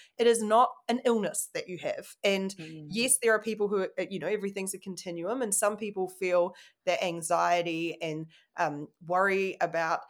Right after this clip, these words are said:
Speaker 1: you know, where they fit in the world to a bit higher extreme than others. But once you really get to the bottom of what exactly you're feeling, you can start to really tackle that in positive ways.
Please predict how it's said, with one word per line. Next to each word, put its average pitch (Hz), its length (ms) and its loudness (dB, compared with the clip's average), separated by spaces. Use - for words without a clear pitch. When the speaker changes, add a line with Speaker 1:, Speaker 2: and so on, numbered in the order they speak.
Speaker 1:
you 175 100 -6
know, 170 120 -2
where 175 200 -2
they 180 160 2
fit - 220 -4
in 196 80 -6
the 180 80 -4
world 165 400 0
to 208 200 -2
a 175 60 -2
bit 170 200 -4
higher 202 400 4
extreme 175 460 -4
than 165 180 -8
others. 330 420 -2
But 220 120 2
once 277 260 0
you 247 100 -4
really 233 240 2
get 202 160 -8
to 208 60 -12
the 190 100 -6
bottom 185 280 0
of 156 140 -8
what 202 300 -2
exactly 180 460 -4
you're 170 100 -6
feeling, 165 380 -4
you 175 80 -8
can 202 140 -10
start - 280 -4
to 269 80 -8
really 180 200 -4
tackle 220 400 -8
that 123 180 -4
in 160 80 -10
positive 160 440 -8
ways. 147 420 -2